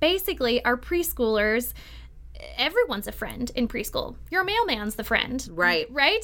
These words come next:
Speaker 1: Your, uh, your dog is your friend. The random person you wave at on the street is your friend. River loves, my son River, he's one and a half, and he loves to wave to people. He makes friends everywhere he goes.
Speaker 2: Aw.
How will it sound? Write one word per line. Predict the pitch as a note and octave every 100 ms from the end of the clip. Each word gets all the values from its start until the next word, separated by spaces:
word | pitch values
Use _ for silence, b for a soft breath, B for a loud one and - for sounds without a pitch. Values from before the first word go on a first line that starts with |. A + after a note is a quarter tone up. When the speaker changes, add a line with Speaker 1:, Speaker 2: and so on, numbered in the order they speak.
| -
Speaker 1:
Your, | B3 C4+ C#4
uh, | C#4 C#4 C4
your | C#4
dog | D4+ G#4+ G#4+ C#4
is | B3+ A#3
your | A#3
friend. | A3 G3 G#3+
The | A#3+ A#3+ A3
random | A#3+ C#4 D#4+ E4+
person | F#4 F4+ F#4
you | F#4 F4
wave | F#4 B4 C#4
at | G3 -
on | C4+ D4+
the | E4
street | - A#4 A#4 -
is | B3
your | A#3+
friend. | - A3 G#3 A3+
River | F4 F#4+
loves, | D#4 C#4+ D#4+ D#4+ -
my | C4 C4+
son | C#4 C#4 C#4
River, | C4 B3 C#4+ D#4+ B B
he's | E4+ D4
one | D4
and | C#4
a | C4+
half, | C4 B3+ C4
and | -
he | B3
loves | C4+ A#3+ A#3+
to | -
wave | C4 A3 A3
to | -
people. | A3+ G#3 - C4+
He | F#4+
makes | G#4+ F#4+ -
friends | D#4+ D4
everywhere | B3 B3+ B3
he | C#4+ D#4
goes. | D4 C4+ - -
Speaker 2:
Aw. | D#2+ - D#4 D#4+ F#4+ G#4